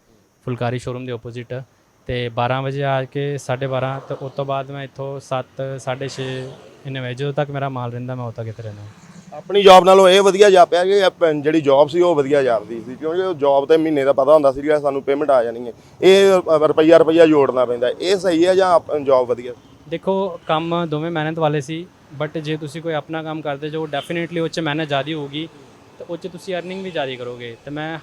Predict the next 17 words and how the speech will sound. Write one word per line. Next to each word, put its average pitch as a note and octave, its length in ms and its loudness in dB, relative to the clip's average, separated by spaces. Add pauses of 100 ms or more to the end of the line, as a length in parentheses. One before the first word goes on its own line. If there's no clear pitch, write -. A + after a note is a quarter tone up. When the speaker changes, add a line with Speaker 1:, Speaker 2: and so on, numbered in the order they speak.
Speaker 1:
ਹਜੇ, D3+ 160 -10
ਚਲੋ, E3+ 280 -6
ਉਹ F3 60 -6
ਰਿਸਪੌਂਸ D#3 500 -12
ਨਹੀਂ D3+ 200 -8
ਹੈਗਾ, D3+ 300 -10
ਲੋਕੀ D3+ 320 -10
ਆ C#3 160 -8
ਰਹੇ D#3+ 120 -8
ਨੇ, D3+ 100 -12
basically C#3+ 500 -14
ਲੋਕਾਂ C#3 240 -16
ਨੂੰ C#3+ 80 -16
ਪਸੰਦ C3+ 320 -14
ਆ B2 100 -8
ਰਿਹਾ C3 140 -12
ਨੇ, C3 160 -16